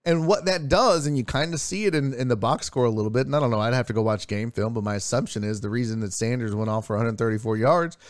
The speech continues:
is when you spy Jalen Hurts with a, with a linebacker, that's one less person, that's one less assignment you have for your running back. Linebackers usually cover running backs, whether it be on run plays, pass plays, or whatever. So,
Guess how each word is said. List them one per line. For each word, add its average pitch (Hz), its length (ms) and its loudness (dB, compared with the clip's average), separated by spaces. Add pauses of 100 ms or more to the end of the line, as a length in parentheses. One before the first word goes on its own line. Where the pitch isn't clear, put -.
(160)
is 147 160 4
when 160 120 2
you 147 100 0
spy 175 480 2
Jalen 160 400 2
Hurts 160 200 0
with 135 120 -4
a, 113 80 -6 (240)
with 120 200 0
a 117 40 4
linebacker, 113 840 0 (880)
that's 131 200 -6
one 147 160 0
less 139 160 2
person, 131 500 -6 (200)
that's 147 180 -2
one 175 200 -2
less 165 160 -4
assignment 139 540 -2
you 120 100 -4
have 127 260 -2
for 110 80 -8
your 101 120 -4
running 117 260 -2
back. 80 180 -10
Linebackers 113 600 -4
usually 113 300 -6
cover 110 300 -4
running 104 260 -4
backs, - 300 -18 (320)
whether 87 220 -8
it 85 100 -12
be 104 260 -4
on 98 180 -6
run 104 240 -2
plays, 113 400 -2
pass 101 300 -4
plays, 101 260 -6
or 95 60 -8
whatever. 92 400 -8 (1800)
So, 170 380 4